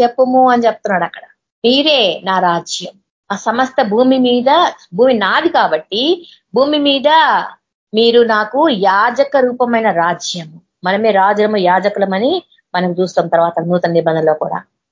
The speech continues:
మనమే రాజులము, యాజకులము కాబట్టి ఆయన రాజ్యంలోనికి, ఆయన రాజ్యంలోనికి మనము వెళ్ళగలుగుతున్నాము, వెళ్ళగలుగుతున్నాము. కారణం ఏంటంట? దేవుడు అంత అభయం ఇచ్చిండు, "మీరు నా యాజకులు, నా రాజ్యం మీదే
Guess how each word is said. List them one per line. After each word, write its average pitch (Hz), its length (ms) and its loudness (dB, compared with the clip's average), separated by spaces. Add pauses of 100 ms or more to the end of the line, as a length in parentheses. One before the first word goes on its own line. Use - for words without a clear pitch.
(120)
మనమే 285 520 2 (240)
రాజులము, 226 440 2
యాజకులము 208 640 0
కాబట్టి 190 540 0
ఆయన 240 340 0
రాజ్యంలోనికి, 185 1300 -2 (460)
ఆయన 269 440 0 (260)
రాజ్యంలోనికి 208 1200 -2 (260)
మనము 247 540 0 (220)
వెళ్ళగలుగుతున్నాము, 175 1120 -2 (340)
వెళ్ళగలుగుతున్నాము. 175 1000 -2 (180)
కారణం 214 360 -2
ఏంటంట? 202 360 -2 (600)
దేవుడు 208 580 4 (340)
అంత 196 360 -2
అభయం 190 500 0
ఇచ్చిండు, 233 400 -2
"మీరు 208 320 -2
నా 196 160 0
యాజకులు, 208 680 0
నా 196 220 -2
రాజ్యం 202 580 -2
మీదే 269 520 -2